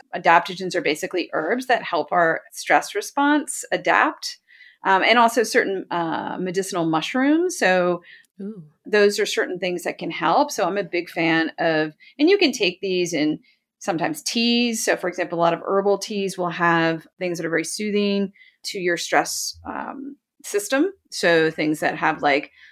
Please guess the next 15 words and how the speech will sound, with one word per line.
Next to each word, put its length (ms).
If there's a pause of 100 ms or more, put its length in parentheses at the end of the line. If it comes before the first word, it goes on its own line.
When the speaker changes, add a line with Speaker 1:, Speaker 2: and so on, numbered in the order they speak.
(140)
Speaker 1:
valerian 680
root 520
or 120
kava 1000
or, 460 (320)
uh, 180
something 240
called 160
magnolia, 1080
lemon 360
balm. 280
These 140
are 100
all 120
calming. 760